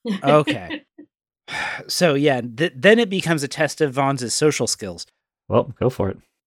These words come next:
Speaker 1: Okay, so Vons is going to say, "Well, um, so there's crystals, there's crystals, and there's, it's like,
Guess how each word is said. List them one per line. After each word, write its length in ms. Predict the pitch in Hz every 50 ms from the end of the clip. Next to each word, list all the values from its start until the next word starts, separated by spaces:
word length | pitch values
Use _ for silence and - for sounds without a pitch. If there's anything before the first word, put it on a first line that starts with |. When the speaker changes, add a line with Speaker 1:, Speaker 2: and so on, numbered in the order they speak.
| _ - - 208
Speaker 1:
Okay, 500 | 302 262 185 156 - 214 208 185 156 131
so 400 | - - - 190 196 180 180 180
Vons 340 | 165 147 208 233 262 262 214
is 120 | 214 185 151
going 240 | 180 190 175 165 156
to 60 | 143
say, 160 | - 170 165 156
"Well, 540 | 147 175 180 180 175 175 175 175 170 160 -
um, 560 | - 170 175 170 170 170 165 165 165 170 156
so 300 | - - - 185 180 180
there's 220 | 175 170 165 156 -
crystals, 640 | - - 285 - - - 196 180 185 175 - - - -
there's 160 | 165 151 -
crystals, 580 | - - 208 202 - - 254 254 262 269 214 233
and 340 | 175 185 175 180 185 180
there's, 420 | 175 175 175 170 170 160 143 139 - _
it's 260 | - 175 160 - - 180
like, 220 | 180 170 156 -